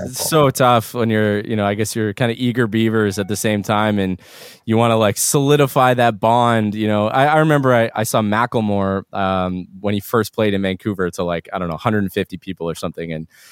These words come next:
Speaker 1: uh, his girlfriend was selling their merch, and you could tell they just had a real family operation, and I,
Speaker 2: Yeah.
Speaker 1: I, I never forgot that after the show, he came out and literally spoke to every single person who wanted to say hi to him, took a picture with absolutely every person, and, um, I'd heard him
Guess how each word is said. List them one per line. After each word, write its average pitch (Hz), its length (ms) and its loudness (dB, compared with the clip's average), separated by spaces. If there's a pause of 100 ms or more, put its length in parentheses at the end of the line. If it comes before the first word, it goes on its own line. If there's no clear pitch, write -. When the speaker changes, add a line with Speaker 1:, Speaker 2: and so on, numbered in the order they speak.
(200)
Speaker 1:
uh, 80 140 -6
his 95 180 -4
girlfriend 101 500 2
was 95 120 -2
selling 95 280 0
their 95 100 0
merch, 95 460 0
and 101 60 -2
you 95 60 0
could 101 140 -6
tell 110 200 2
they 95 100 2
just 92 160 -8
had 92 80 0
a 87 40 -2
real 90 160 0
family 92 440 -2
operation, 87 640 -2
and 80 180 -6 (380)
I, 90 120 0
Speaker 2:
Yeah. 85 120 0
Speaker 1:
I, 98 300 2
I - 40 4
never 117 220 4
forgot 113 380 2
that 107 100 4
after 110 260 2
the 98 100 0
show, 104 260 4
he 101 120 0
came 104 240 0
out 98 160 0
and 98 60 0
literally 110 460 2
spoke 101 340 -2
to 104 200 -2
every 117 320 2
single 107 320 0
person 101 480 -2
who 104 100 0
wanted 101 300 0
to 95 80 -6
say 95 180 0
hi 95 200 2
to 95 80 0
him, 98 200 -2
took - 160 -10
a 113 60 -4
picture 101 380 -2
with 95 240 -2
absolutely 98 580 -2
every 98 260 -4
person, 98 460 -2
and, 87 180 -4 (460)
um, 85 380 -8
I'd 110 160 2
heard 110 160 2
him 98 280 0